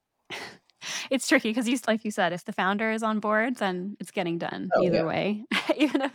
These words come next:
Speaker 1: it doesn't
Speaker 2: Sure,
Speaker 1: matter
Speaker 2: yeah.
Speaker 1: who's on board, it's happening. Um, but I think,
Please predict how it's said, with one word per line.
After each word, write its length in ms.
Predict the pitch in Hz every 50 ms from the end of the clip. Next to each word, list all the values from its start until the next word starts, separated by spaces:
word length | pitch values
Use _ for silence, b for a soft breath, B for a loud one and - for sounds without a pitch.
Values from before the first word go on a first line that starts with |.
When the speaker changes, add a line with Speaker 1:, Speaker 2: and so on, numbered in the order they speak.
| - -
Speaker 1:
it 80 | 277 214
doesn't 200 | 269 262 262 -
Speaker 2:
Sure, 80 | -
Speaker 1:
matter 200 | - 214 208 240 -
Speaker 2:
yeah. 120 | - -
Speaker 1:
who's 160 | 208 247 - -
on 200 | - 196 196 196
board, 140 | 196 214 233
it's 160 | - - -
happening. 440 | 202 - 214 - - - - - - B B B B B B B B B B -
Um, 420 | 214 214 208 202 196 185 185 180 -
but 140 | 196 220 220
I 80 | 220 214
think, 280 | - 247 240 220 -